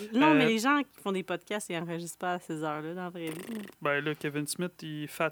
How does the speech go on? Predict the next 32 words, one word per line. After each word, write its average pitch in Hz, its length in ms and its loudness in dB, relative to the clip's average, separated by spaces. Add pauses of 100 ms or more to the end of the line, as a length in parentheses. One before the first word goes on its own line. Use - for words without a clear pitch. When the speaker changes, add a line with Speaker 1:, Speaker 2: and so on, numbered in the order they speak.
Speaker 2:
Man, 165 380 -2
euh, 147 580 -2 (100)
Fat 165 280 -2
Man 165 160 0
Beyond, 160 640 0
tantôt 151 220 -4
j'ai 160 120 -2
regardé, 151 240 -2
il - 20 -2
est 175 100 -4
en 156 160 2
live, 151 360 0
là, 170 200 0 (1000)
à... 180 60 4
Ouais, 156 60 6
quoi 170 140 2
qu'il 151 220 0
est 147 40 -2
pas 160 120 2
à 160 40 4
même 156 180 4
heure 160 160 4
à 156 40 4
L 151 160 2
A, 147 140 0
là, 214 240 -4
il 190 100 -4
est 165 60 -2
peut-être 156 300 -2
six - 380 -4
heures 175 280 2
là-bas. 196 400 -4